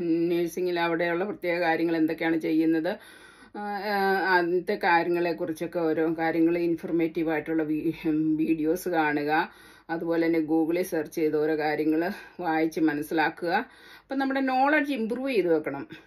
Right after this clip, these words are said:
ആ, അതുപോലെ തന്നെ ഹോസ്പിറ്റലിലെ, ഉം, എല്ലാ കാര്യങ്ങളും നമ്മൾ, ഏഹ്, ഒരു ഇന്റർവ്യൂ നടത്തുമ്പോൾ ചോദിക്കുന്ന ഒരു കാര്യമുണ്ട്. പിന്നെ നമ്മുടെ ഒരു എക്സ്പീരിയൻസ് ബേസ്ഡ് ആയിട്ടുള്ള കാര്യങ്ങളെയൊക്കെ അവര് ചോദിക്കും. നമുക്ക് കുറച്ചൊക്കെ ഇങ്ങനെ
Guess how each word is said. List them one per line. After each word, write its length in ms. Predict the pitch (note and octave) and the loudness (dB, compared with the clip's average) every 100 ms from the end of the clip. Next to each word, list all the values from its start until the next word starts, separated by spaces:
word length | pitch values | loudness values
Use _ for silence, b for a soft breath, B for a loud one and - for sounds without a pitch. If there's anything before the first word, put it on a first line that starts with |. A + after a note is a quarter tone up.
| - | -10
ആ, 200 | F#3+ E3 | -2 0
അതുപോലെ 380 | E3+ G#3+ A#3 B3+ | 2 4 2 2
തന്നെ 400 | B3 B3+ B3+ B3+ - _ B B B B | -2 -2 0 -2 -6 _ B B B B
ഹോസ്പിറ്റലിലെ, 800 | A#3+ A#3 - A#3 B3 A#3+ B3+ B3+ | 0 0 2 0 2 0 2 2
ഉം, 420 | B3 A3 - G3 F#3+ | 2 -2 -6 -4 -2
എല്ലാ 380 | F3+ G3+ A3+ A3+ | -2 0 0 2
കാര്യങ്ങളും 540 | G3 F#3+ G3 G3+ G3+ | 2 4 0 0 0
നമ്മൾ, 220 | G3+ G#3 | 0 0
ഏഹ്, 500 | G#3+ - - - D#4+ | 0 -2 -18 -14 -6
ഒരു 400 | G#3+ G#3+ - A#3+ | -4 -2 0 0
ഇന്റർവ്യൂ 400 | C4 B3 C4 C#4 | 0 -2 -2 0
നടത്തുമ്പോൾ 460 | C4+ G#3 G3+ G#3 G#3 | 0 0 -2 -2 -4
ചോദിക്കുന്ന 480 | G#3 F#3+ F#3 G3+ G3 | -2 -2 -2 -6 -6
ഒരു 200 | F#3 F3 | -4 -2
കാര്യമുണ്ട്. 600 | D#3+ D#3 F3 D3 D3+ - - _ _ _ _ _ _ _ _ _ _ B B B B | 0 0 0 -2 -2 -4 -8 _ _ _ _ _ _ _ _ _ _ B B B B
പിന്നെ 460 | B - G3 F#3+ F#3+ F#3 E3+ D#3+ E3 - | B -6 -2 2 4 4 4 4 4 2
നമ്മുടെ 420 | G3 G#3+ A#3 A#3 | 0 4 6 4
ഒരു 340 | F3 G#3 A3 A3 | 2 4 8 6
എക്സ്പീരിയൻസ് 800 | F3+ G#3+ - C#4 B3+ C4 D4 B3+ | 4 -2 -6 -8 -6 -4 -4 -2
ബേസ്ഡ് 380 | G3 G3+ - | -2 -2 0
ആയിട്ടുള്ള 280 | G3 F3+ F#3 | -2 0 -2
കാര്യങ്ങളെയൊക്കെ 760 | F3+ F3 E3+ F3+ F3+ F#3 E3+ E3 | 2 2 2 2 2 0 0 0
അവര് 220 | D#3 D#3+ | 2 2
ചോദിക്കും. 340 | E3 D3+ F3 | 0 0 0
നമുക്ക് 320 | F#3 G3+ A#3 | -2 -2 -4
കുറച്ചൊക്കെ 440 | C4+ A3+ G3 A3+ A3 | -2 -2 -2 -4 -2
ഇങ്ങനെ 320 | F#3+ F#3 B3 | -2 -2 -2